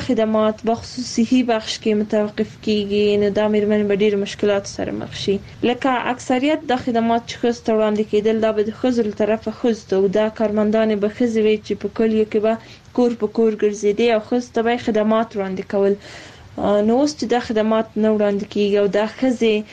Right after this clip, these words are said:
آه، نشي کوی وظیفو ته راشي د آخري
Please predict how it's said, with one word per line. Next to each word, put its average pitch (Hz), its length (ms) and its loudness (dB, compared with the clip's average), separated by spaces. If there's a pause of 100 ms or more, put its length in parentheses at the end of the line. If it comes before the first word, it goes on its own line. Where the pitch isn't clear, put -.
(280)
آه، 202 240 2
نشي 254 260 -2
کوی 202 300 2 (500)
وظیفو 220 460 0
ته 262 160 -2
راشي 208 360 0
د 196 100 -2 (120)
آخري 226 340 -2